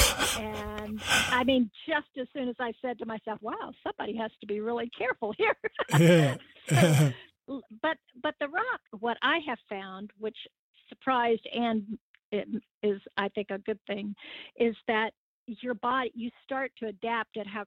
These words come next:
Speaker 2: quickly you can say, "Okay, I have to put my foot there, my foot there, my foot there." You know,
Speaker 1: Oh,
Speaker 2: you,
Speaker 1: yes,
Speaker 2: you,
Speaker 1: yes.
Speaker 2: you stop thinking about it, but you just start knowing where to put your feet. And I think sometimes it's the roots or just the flat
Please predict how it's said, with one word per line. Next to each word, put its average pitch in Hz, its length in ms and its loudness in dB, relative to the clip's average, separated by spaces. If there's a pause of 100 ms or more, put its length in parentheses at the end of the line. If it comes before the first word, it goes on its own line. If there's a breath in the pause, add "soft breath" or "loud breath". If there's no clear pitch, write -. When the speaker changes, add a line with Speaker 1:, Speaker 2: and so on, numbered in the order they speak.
Speaker 2:
quickly 226 320 -6
you 214 160 -10
can 208 240 -6
say, 214 200 -2 (100)
"Okay, 202 220 -2
I 202 40 -4
have 202 140 -6
to - 60 -14
put - 180 -8
my 202 160 -4
foot 214 100 0 (100)
there, 196 260 0 (100)
my 202 180 -4
foot 208 220 -4
there, 202 240 2
my 208 240 -2
foot 208 220 -6
there." 214 240 -2
You 220 180 -4
know, 135 80 6
Speaker 1:
Oh, 143 80 10
Speaker 2:
you, 160 80 12
Speaker 1:
yes, 147 300 10
Speaker 2:
you, 233 180 0 (180)
Speaker 1:
yes. 143 260 8
Speaker 2:
you 214 100 2 (160)
stop 262 240 4 (200)
thinking 269 380 2
about 226 320 -4
it, 220 100 -10 (520 soft breath)
but 233 180 -8
you 226 80 -14
just 233 200 -6 (100)
start 214 320 -4 (100)
knowing 220 560 -4
where 208 240 -4
to 214 60 -10 (100)
put 208 120 -4 (120)
your 208 100 -8 (160)
feet. 202 360 -2 (580 loud breath)
And 214 520 0 (720)
I 220 100 0
think - 280 0
sometimes 247 460 0
it's 208 120 -8 (140)
the 220 80 -6
roots 240 400 -4 (100)
or 202 200 -6
just 220 160 -4 (100)
the 208 80 -6 (120)
flat 233 240 0